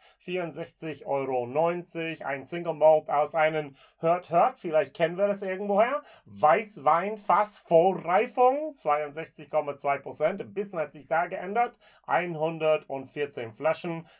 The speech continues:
Das ist praktisch der zweite Fassanteil denn dort, was da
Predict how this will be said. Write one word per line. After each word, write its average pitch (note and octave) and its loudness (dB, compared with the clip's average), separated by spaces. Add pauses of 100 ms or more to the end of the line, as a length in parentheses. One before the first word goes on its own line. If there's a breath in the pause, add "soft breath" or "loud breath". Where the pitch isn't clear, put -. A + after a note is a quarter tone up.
Das D3+ 0
ist C#3+ -16
praktisch C#3+ -8
der C#3 -8
zweite G3 0
Fassanteil D3+ -2
denn C3 -6
dort, B2 2
was A#2+ -2
da A#2 2